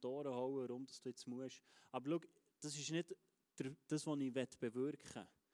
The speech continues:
Sondern was ich bewirken in dir, ist ein freies Herz, das Gott zugewendet ist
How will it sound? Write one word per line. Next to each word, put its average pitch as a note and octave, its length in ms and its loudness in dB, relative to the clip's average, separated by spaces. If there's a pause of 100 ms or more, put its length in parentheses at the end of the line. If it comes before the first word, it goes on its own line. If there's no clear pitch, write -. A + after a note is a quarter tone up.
(440)
Sondern D#3 240 2
was C#3 80 0
ich D3 260 4
bewirken D3+ 560 2
in D3 60 0
dir, D#3+ 260 2
ist A#2+ 140 -6
ein - 200 -2
freies D3 480 0
Herz, C3+ 480 -8
das B2 160 -6
Gott D3 280 0
zugewendet D3+ 720 0
ist C3 280 -10